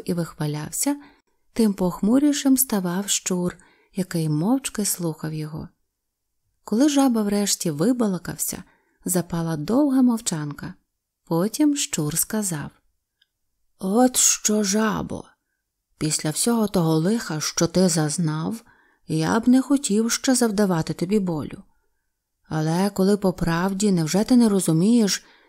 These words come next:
якого дурня клеїв? Ти сам розповів, як тебе арештували,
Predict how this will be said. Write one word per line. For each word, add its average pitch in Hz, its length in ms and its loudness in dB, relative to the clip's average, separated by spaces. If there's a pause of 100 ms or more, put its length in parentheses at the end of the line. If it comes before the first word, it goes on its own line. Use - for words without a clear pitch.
(120)
якого 175 500 0
дурня 165 560 0
клеїв? 202 720 -2 (580)
Ти 165 140 -8
сам 233 320 4
розповів, 214 600 0
як 202 240 -2
тебе 196 320 0
арештували, 170 1200 -2